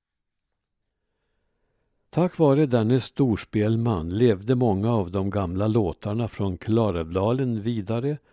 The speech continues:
och tack vare hans son Carl Johan Björklund, kallad Carl Jansa, kom låtarna på pränt. Carl Johan förde faderns arv vidare på ett högst förtjänstfullt sätt.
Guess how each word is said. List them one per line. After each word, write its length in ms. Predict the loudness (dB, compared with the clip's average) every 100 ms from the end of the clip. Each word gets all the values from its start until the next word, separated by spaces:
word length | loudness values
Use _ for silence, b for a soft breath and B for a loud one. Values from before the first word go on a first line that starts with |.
| b b b b
och 160 | -2
tack 320 | 0 -4 -2 2
vare 280 | 2 4
hans 260 | 0 0 -2
son 580 | -6 -2 0 0 -4 -10
Carl 300 | 0 2 2
Johan 500 | 2 0 0 -2 -4
Björklund, 760 | -2 -2 -4 -4 -2 0 -2 -8 b b b
kallad 540 | -2 -2 0 -2 -6 -12
Carl 340 | -6 -4 -4
Jansa, 640 | -4 -2 -2 -4 -4 -4 -4 _ _ _ _ -2
kom 260 | 0 2
låtarna 600 | 4 4 2 -2 0 -2 -6
på 120 | -4 -2
pränt. 680 | -2 -4 -4 -14 -20 -20 _ _ _ _ _ _ _ _ _
Carl 260 | 0 2 4
Johan 500 | 4 4 2 0 -2
förde 520 | 2 2 2 -2 -2
faderns 580 | -2 0 2 2 -2 -2 -4
arv 460 | -2 -2 -4 -8 -8
vidare 540 | -4 -4 -4 -4 -6
på 200 | -4 -6
ett 120 | -4
högst 360 | -2 -2 -4 -6
förtjänstfullt 920 | -6 -2 -4 -4 -8 -6 -4 -4 -8
sätt. 520 | -12 -12 -14 _